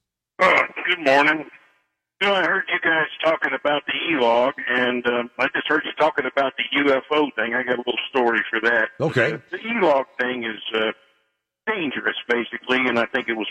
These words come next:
Speaker 1: put together by accident attorneys, uh, especially if you look at the new insurance law where they increase, increase the amount of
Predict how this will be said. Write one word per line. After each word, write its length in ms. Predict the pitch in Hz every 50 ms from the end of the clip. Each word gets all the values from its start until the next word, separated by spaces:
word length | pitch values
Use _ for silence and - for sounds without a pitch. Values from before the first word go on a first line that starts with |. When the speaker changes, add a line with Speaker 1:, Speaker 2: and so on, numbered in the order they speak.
| - -
Speaker 1:
put 140 | 131 -
together 420 | - 107 - - 113 107 107 107 - -
by 420 | 107 107 104 104 107 104 104 101 98 - _ _ _ _ - 107
accident 580 | 117 139 - - - 123 - 104 101 98 95 - -
attorneys, 440 | - 117 104 98 95 95 - - - - - - _ _ _ _ _ _ _ _ - - _ _ _ _ _ _ _ _ _ - -
uh, 260 | 117 107 104 107 104 104
especially 460 | 95 - - 143 160 160 - 135 123 117
if 100 | 104 110
you 100 | 117 117
look 200 | 123 127 - 117
at 80 | 110 - -
the 80 | 110
new 260 | 110 117 127 123 117 113
insurance 560 | 117 110 104 - - - 185 190 160 120 - - -
law 440 | 110 104 107 101 98 110 117 117 113
where 160 | 110 110 107
they 180 | 104 104 107
increase, 560 | 104 107 104 - _ - - - 131 123 107 - - - - -
increase 220 | 185 - 131 120 - - -
the 180 | 226 - - -
amount 140 | 110 -
of 60 | 101